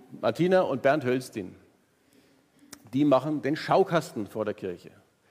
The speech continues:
Da läuft praktisch jeder jetzt dran vorbei, muss er ja, weil da ist kein Eingang mehr, sondern nur ein Ausgang. Also muss jeder an dem Schaukasten vorbeilaufen. Das macht ihr schon, ich weiß nicht wie lange, Monate, vielleicht schon Jahre. Zehn Jahre. Zehn Jahre, genau, seht ihr? Ich weiß es gar nicht, wie lange schon, ich,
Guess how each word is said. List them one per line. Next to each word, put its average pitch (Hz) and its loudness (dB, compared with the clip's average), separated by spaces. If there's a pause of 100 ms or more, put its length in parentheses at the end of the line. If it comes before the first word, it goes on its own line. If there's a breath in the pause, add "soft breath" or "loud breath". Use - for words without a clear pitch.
(200 soft breath)
Da 104 -2
läuft 113 2
praktisch 107 -8
jeder 127 2
jetzt 170 -6
dran 151 0
vorbei, 135 2
muss 143 0
er 156 4
ja, 160 2
weil 120 4
da 113 0
ist 117 -4
kein 113 -6
Eingang 127 -2
mehr, 156 -4
sondern 110 -4
nur 107 -6
ein 101 -6
Ausgang. 160 -6 (400 soft breath)
Also 110 -4
muss 117 -4
jeder 156 4
an 180 0
dem 170 -2
Schaukasten 131 -2
vorbeilaufen. 113 -2
Das 104 -10
macht 117 -2
ihr 131 0
schon, 123 -4
ich 120 -12
weiß 123 4
nicht 139 -8
wie 147 2
lange, 160 0 (120)
Monate, 160 0
vielleicht 123 -2
schon 120 -4
Jahre. 143 0 (1080 soft breath)
Zehn 160 4
Jahre. 156 6
Zehn 113 -6
Jahre, - -14 (400)
genau, 131 2
seht 147 0
ihr? 185 2 (220)
Ich 110 -10
weiß 123 2
es 131 -10
gar 131 -2
nicht, 135 -4
wie 143 0
lange 131 2
schon, 147 -4
ich, 120 -6